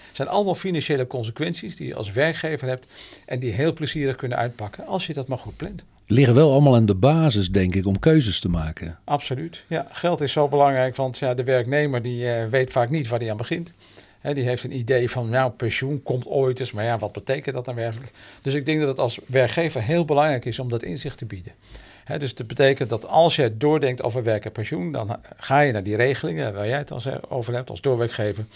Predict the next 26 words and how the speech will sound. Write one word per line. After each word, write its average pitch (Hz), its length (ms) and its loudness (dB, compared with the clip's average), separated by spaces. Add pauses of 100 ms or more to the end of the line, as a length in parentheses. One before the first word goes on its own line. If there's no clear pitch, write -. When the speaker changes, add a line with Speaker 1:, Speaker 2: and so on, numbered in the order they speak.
(320)
Speaker 1:
En 131 140 -4
je 123 80 -2
kijkt 120 280 -2
naar 127 100 -6
de 110 120 -6
financiële 123 460 -4
mogelijkheden. 117 640 -4
Wat 147 200 2
valt 156 200 0
er 139 60 -2
aan 127 80 -6
inkomen 117 420 -4
weg? 113 260 -4 (220)
Wat 139 200 -2
komt 135 220 -6
erbij? 113 380 -2 (260)
Hoe 170 160 -2
structureren 135 560 -4
we 117 60 -2
dat? 117 140 -4
Hoe 170 140 -2
zit 170 140 0
het 156 140 -6
met 135 120 -2
de 139 60 -2
belasting? 110 460 -4